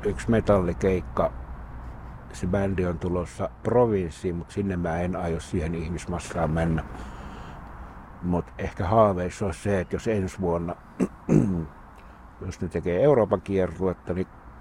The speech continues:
jos rahatilanne sallii, niin kattois, että olisi jossain Berliinissä tai jossain, niin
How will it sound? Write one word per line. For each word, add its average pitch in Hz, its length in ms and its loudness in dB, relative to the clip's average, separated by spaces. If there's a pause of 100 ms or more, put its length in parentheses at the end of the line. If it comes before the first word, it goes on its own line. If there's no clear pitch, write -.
(360)
jos 95 200 -2
rahatilanne 90 560 4
sallii, 87 520 4
niin 78 120 -4 (2250)
kattois, 113 520 8
että 104 280 2 (800)
olisi 98 260 0
jossain 95 300 -2
Berliinissä 90 600 2
tai 95 220 2
jossain, 87 500 0
niin 82 140 -4